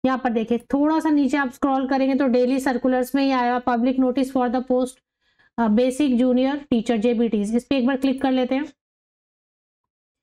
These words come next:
इस पे आप एक बार क्लिक करेंगे तो नीचे तक स्क्रॉल करना पड़ेगा।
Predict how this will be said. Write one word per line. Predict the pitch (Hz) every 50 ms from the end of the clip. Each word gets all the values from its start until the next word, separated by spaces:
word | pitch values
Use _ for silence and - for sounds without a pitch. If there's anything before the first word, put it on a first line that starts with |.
| _ _ _ _ _ -
इस | 269 262
पे | - 330 320
आप | 302 294 285 294 - -
एक | 285 262
बार | 254 311
क्लिक | 302 302 294 285 294 302
करेंगे | 294 294 294 294 302
तो | 269 311 302 302 302 285 262 269 - _ _ _ 254
नीचे | 262 269 277 247 - 311
तक | 311 320 302 -
स्क्रॉल | - - 294 269 262 269 262
करना | 269 277 262 262 262
पड़ेगा। | 247 277 269 277 277 302 339 359 359